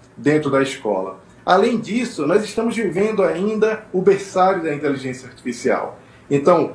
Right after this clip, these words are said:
entender como nós podemos hoje, dentro da escola, usar esse laboratório que está acontecendo agora, vai definir como nós iremos utilizar essas ferramentas no futuro. Então, é, nós,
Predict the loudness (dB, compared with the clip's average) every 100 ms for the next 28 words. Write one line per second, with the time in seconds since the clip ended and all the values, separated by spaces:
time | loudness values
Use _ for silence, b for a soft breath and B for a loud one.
0 | -4 -2 2 4 4 4 2 2 2 0
1 | 0 0 2 0 0 0 -2 -4 -6 -2
2 | 0 0 2 0 0 -2 2 2 0 -6
3 | -12 -4 0 2 2 4 4 2 0 2
4 | 2 2 2 2 0 0 0 -2 -8 -6
5 | -4 -2 -4 -6 -6 -6 -6 -2 -2 0
6 | 4 6 4 0 B -2 2 4 2 0
7 | -2 -4 -2 0 0 2 2 2 -2 0
8 | 2 0 -2 -6 -2 0 0 2 0 -2
9 | -6 -4 -4 -2 -4 -4 -4 -6 -4 -4
10 | 0 2 2 2 -2 B B -4 2 4
11 | 4 2 B B 4 6 6 4 2 2
12 | 2 0